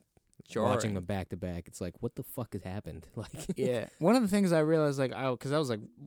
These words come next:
Speaker 1: looking up, 'cause, like, I, genuinely, I was, like, curious about it. Um, but, like, someone's just said, like, "Yeah, man, it's just, like, you don't realize, like, that you're in an era of, like, a look of something until you're, like, out of it."
Speaker 2: Yeah.
Speaker 1: Yeah, like,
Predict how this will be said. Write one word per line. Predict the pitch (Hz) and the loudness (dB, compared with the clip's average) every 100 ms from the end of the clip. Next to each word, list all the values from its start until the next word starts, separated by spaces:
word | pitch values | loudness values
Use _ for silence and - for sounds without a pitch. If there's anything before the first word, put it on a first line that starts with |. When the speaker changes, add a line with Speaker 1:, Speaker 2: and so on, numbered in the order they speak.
| - | -18
Speaker 1:
looking | - 139 - 113 | -6 -6 -2 -2
up, | 110 107 | 0 -2
'cause, | - 104 | -4 -4
like, | 113 | -2
I, | 107 123 113 | -2 -2 -2
genuinely, | 101 131 117 101 | 2 2 4 4
I | 101 | 2
was, | 95 | 0
like, | 101 92 _ _ | -4 -6 _ _
curious | - 120 110 90 | -4 0 0 -2
about | 92 90 90 | -6 -6 -8
it. | - _ - _ | -12 _ -20 _
Um, | 104 98 92 | -10 -8 -8
but, | - 110 | -8 -6
like, | 117 104 | -6 -2
someone's | - 180 123 | 0 2 2
just | 104 101 | 0 -2
said, | 127 107 | -2 -2
like, | 98 113 | -4 -2
"Yeah, | 127 | 0
man, | 117 113 | 2 0
it's | 110 - | -2 -2
just, | 135 - | -6 -2
like, | 110 - _ _ | -4 -6 _ _
you | 123 | 0
don't | 143 131 | 2 2
realize, | 131 131 117 110 | 2 4 2 2
like, | 110 101 - - | 0 -2 -10 0
that | 120 104 | 0 2
you're | 117 - | 0 2
in | 139 135 | 2 4
an | 107 | 2
era | - 117 143 147 143 | 2 2 6 6 4
of, | 135 117 | 2 0
like, | 120 110 | 0 0
a | 104 | -2
look | 101 117 143 156 | 4 4 4 0
of | 135 | -2
something | 156 151 185 180 | 0 0 2 2
until | 117 - 127 | 4 4 4
you're, | 110 | 4
like, | 110 98 - | 2 0 -2
out | 113 113 | -4 0
of | 139 135 | 0 2
it." | 151 - | -2 -4
Speaker 2:
Yeah. | 110 107 107 | -12 -12 -2
Speaker 1:
Yeah, | 123 120 95 - | 0 2 -2 -2
like, | 120 | -4